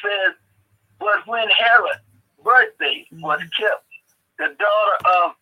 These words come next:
Speaker 1: Herodias danced before them and pleased Herod.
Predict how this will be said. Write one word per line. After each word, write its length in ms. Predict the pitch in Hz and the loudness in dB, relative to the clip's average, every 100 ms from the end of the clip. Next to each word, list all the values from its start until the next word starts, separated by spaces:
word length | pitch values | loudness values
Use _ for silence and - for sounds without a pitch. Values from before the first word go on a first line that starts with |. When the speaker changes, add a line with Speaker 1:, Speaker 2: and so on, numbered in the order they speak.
| _ _ - | _ _ -8
Speaker 1:
Herodias 680 | 180 175 - 339 339 - - - - | -6 -2 2 2 2 -4 -6 -8 0
danced 380 | 220 226 - - | 2 2 2 -2
before 560 | 170 165 - - 180 147 170 | -8 -8 -8 -6 -4 -6 -8
them 240 | 156 - - _ _ _ _ _ - | -6 -6 -6 _ _ _ _ _ -4
and 240 | 175 175 - - | -2 -2 -4 -8
pleased 320 | 247 208 165 - | -6 -6 -6 -2
Herod. 400 | 156 113 - | 0 0 -4